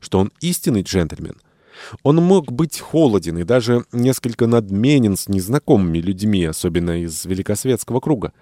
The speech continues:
Однако в нем не было и тени высокомерия с дамами. Он был неизменно любезен. А с теми людьми,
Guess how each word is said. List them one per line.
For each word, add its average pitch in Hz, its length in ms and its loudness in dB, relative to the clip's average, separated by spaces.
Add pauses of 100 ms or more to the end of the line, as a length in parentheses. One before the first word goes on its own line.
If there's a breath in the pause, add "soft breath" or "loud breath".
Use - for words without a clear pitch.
(240 loud breath)
Однако 80 380 -4
в 76 80 -6
нем 82 240 0
не 87 160 0
было 85 180 0
и 82 80 -2
тени 92 340 0
высокомерия 82 880 -2
с - 180 -8
дамами. 90 600 0
Он 92 180 -6
был 101 220 0 (120)
неизменно 104 680 0
любезен. 85 540 -10 (480 loud breath)
А 98 200 2
с - 140 -6
теми 101 220 4
людьми, 95 500 -2